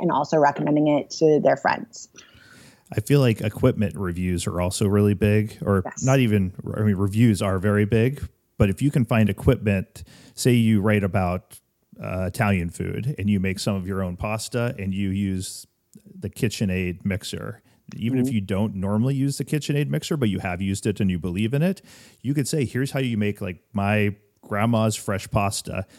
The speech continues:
Speaker 2: And if you wanna speed up the process, you can use the KitchenAid pasta rollers. It's a lot faster. I prefer to do it by hand because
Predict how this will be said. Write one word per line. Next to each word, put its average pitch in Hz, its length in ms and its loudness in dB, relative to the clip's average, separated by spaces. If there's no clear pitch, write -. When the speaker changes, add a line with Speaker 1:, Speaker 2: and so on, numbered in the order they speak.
Speaker 2:
And 101 80 -2
if 95 80 -2
you 117 60 2
wanna 139 120 2
speed 120 240 -2
up 120 140 0
the 147 80 -2
process, 151 560 -2
you 123 140 0
can 127 120 0
use 120 180 -2
the 98 80 -8
KitchenAid 95 800 -2
pasta 101 340 -2
rollers. 85 380 -6
It's 110 120 -2
a 131 40 -2
lot 123 220 0
faster. 120 520 -4
I 120 160 -2
prefer 139 320 -2
to 131 80 -2
do 139 140 2
it 135 80 -2
by 131 160 0
hand 139 400 -2
because 90 460 -4